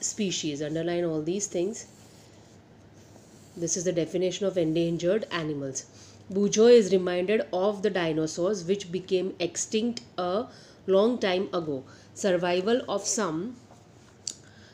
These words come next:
animals has become difficult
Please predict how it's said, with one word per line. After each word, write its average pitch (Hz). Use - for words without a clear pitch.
animals 196
has 180
become 202
difficult 220